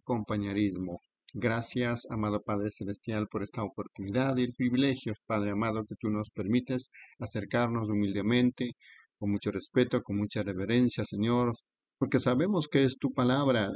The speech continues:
de vida eterna, dador de toda dádiva, oh Padre amado.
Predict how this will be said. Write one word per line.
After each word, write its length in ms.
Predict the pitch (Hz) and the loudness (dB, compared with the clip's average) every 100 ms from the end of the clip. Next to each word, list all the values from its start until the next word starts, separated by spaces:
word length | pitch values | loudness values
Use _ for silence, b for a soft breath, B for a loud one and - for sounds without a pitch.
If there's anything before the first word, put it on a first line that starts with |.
| 104 | -4
de 160 | 98 113 | 0 4
vida 240 | 127 123 | 4 4
eterna, 500 | 107 131 139 127 110 101 | 4 6 6 4 0 0
dador 340 | 101 117 135 | 2 4 4
de 80 | 123 | 2
toda 320 | - 147 120 | 2 2 4
dádiva, 500 | 113 143 147 110 101 | 2 4 4 4 4
oh 140 | 101 104 | 4 2
Padre 240 | - 107 98 | 2 2 2
amado. 400 | 95 101 98 | 4 4 2